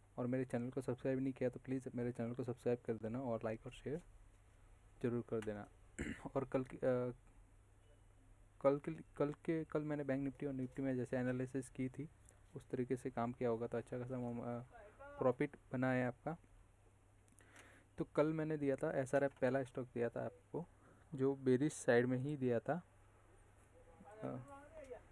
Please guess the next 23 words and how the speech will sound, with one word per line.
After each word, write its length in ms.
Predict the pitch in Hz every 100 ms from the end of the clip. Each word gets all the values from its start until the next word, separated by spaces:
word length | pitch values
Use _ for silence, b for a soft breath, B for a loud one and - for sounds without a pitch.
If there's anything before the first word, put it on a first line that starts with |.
| - - - - - - - - - - - - - -
ये 60 |
मैंने 300 | 135 147 156
ये 220 | 147 139 139
दिया 240 | 123 120
था, 220 | 123 190 - -
अ, 840 | 135 117 117 117 120 123 - - -
एसआरएफ़ 320 | 117 139 135
below 420 | 127 123 139 175 208 - -
two 80 |
zero 240 | 147 143 147
four 280 | - 139 120
zero, 240 | 117 117 - -
तो 200 | 131 131
टू 120 | - 135
ज़ीरो 180 | 135
फ़ोर 240 | 135 139 131
ज़ीरो 200 | 131 131
के 80 | 135
नीचे 420 | 127 123 135 131
अच्छा 240 | 127 131
खासा 200 | 127 127
निकला 420 | 127 120 - 127
है। 220 | 127 127